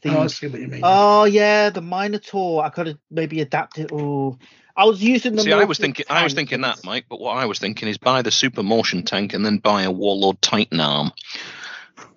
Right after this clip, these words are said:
Speaker 3: And you just saw the barrels off the super motion tank, and you put whatever Titan arm that you put on there, be it the turbo laser or
Speaker 2: Hmm.
Speaker 3: be it the plasma, and you just, you call it a whatever.
Speaker 2: Yeah, I think,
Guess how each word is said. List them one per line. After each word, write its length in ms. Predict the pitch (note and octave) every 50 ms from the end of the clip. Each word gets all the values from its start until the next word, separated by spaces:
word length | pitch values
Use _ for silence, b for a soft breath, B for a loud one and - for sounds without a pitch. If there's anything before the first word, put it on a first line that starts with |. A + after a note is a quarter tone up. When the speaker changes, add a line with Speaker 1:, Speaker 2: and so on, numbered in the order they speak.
| _ -
Speaker 3:
And 180 | - F#2 F2+ F2+
you 100 | F2 F2
just 220 | - - - -
saw 240 | - - B2+ A2 G2+
the 80 | G#2 G2+
barrels 460 | - G#2+ G2 F2+ F#2 F#2 F2+ - -
off 120 | F#2 -
the 80 | - -
super 300 | - - G#2+ G2 - F#2
motion 400 | F#2 F#2 F2+ F2 - - E2 D2+
tank, 380 | - - F#2 D#2+ - - - - _ -
and 200 | E2 E2+ F#2 F#2
you 80 | F2
put 240 | - - - - - -
whatever 400 | E2 F2 - - F2+ F2 F2+ E2+
Titan 420 | - - - F2+ F#2+ - - D2
arm 360 | D2+ C2+ C#2 C#2 C#2+ - - _ - _ _ _ _ _ _ _ _ _
that 140 | - - -
you 60 | - - -
put 220 | E2 D2+ - -
on 140 | - D#2 E2
there, 160 | D#2+ D#2 D#2
be 280 | - - B2+ E2+ E2 E2
it 80 | - - -
the 320 | - F#2 E2+ D#2+ D#2 D#2 - -
turbo 360 | - - - D#2+ - D#2+ D2
laser 460 | D2 D2 D2+ D2+ D#2 - - D2 - - -
or 180 | - D2+ D#2 D2
Speaker 2:
Hmm. 80 | -
Speaker 3:
be 160 | - D#2+ C#2+ D2+
it 80 | -
the 60 | -
plasma, 500 | - - - C#2+ D2 - - D2+ B1+ - B B B B B B B B - -
and 380 | D#2 D#2 D#2 D#2 D2+ - - - - -
you 160 | - D2+ D2 D2
just, 360 | - C#2+ - - - - - _ _ _ - C#3 - _ - - _ - - _ _ - - -
you 140 | D#2+ D#2 -
call 320 | - - - E2 C#2 C2+ C2
it 80 | - -
a 120 | C#2+ C#2 -
whatever. 420 | - C2+ C#2 D2+ D#2+ D#2 - - - - B B B B B B B _ _ B B B B B B B -
Speaker 2:
Yeah, 200 | B3 G3+ F#3+ -
I 60 | G3
think, 260 | - D4 C4 B3